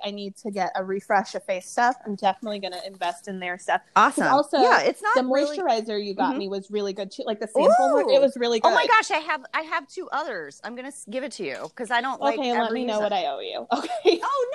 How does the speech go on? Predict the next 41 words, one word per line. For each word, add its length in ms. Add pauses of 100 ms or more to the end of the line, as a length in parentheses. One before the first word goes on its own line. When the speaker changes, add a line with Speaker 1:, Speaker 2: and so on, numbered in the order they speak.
(220)
Speaker 2:
no. 380
No, 60 (200)
no, 60
no, 180
no. 100
Oh, 260
or 140
wait, 220
are 100
you 140
talking 420
about, 500
you're, 200 (120)
you're 200
talking 320
about 180
the 80
lotion, 440
not 240
the 80
Kiehl's, 680 (180)
the, 420
the 120
Kiehl's, 840
Speaker 1:
Oh, 120
Speaker 2:
uh, 240
Speaker 1:
no. 60
Well, 200
I 100
do 100
use 280
that 180
too, 160
actually. 320
I 40
use 180
it 100
right 260
after 300
I 80
use 600